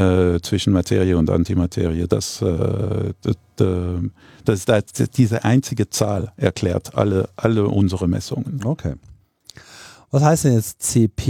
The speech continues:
Speaker 2: C-P-Verletzung? Was ist denn das C und das P? Also was wird denn da verletzt? Und ist das eine
Speaker 1: <laughs>
Speaker 2: goldene Regel
Speaker 1: Ja.
Speaker 2: oder ein Gesetz?
Speaker 1: Wir reden von Verletzungen jedes Mal, wenn wir, wenn, wenn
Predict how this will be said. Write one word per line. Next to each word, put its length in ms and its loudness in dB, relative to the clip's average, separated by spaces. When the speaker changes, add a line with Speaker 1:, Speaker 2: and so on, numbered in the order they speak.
Speaker 2:
C-P-Verletzung? 840 -2
Was 200 0
ist 120 -4
denn 100 2
das 280 0
C 380 2
und 160 -6
das 120 0
P? 380 2
Also 180 0
was 160 0
wird 100 0
denn 120 0
da 100 2
verletzt? 640 0
Und 220 -6
ist 260 -2
das 180 4
eine 100 4
Speaker 1:
<laughs> 20 -6
Speaker 2:
goldene 440 2
Regel 500 2
Speaker 1:
Ja. 120 4
Speaker 2:
oder 80 4
ein 120 0
Gesetz? 540 0
Speaker 1:
Wir 160 4
reden 220 4
von 160 4
Verletzungen 880 4
jedes 400 2
Mal, 260 2
wenn 240 0
wir, 380 0
wenn, 380 0
wenn 280 -2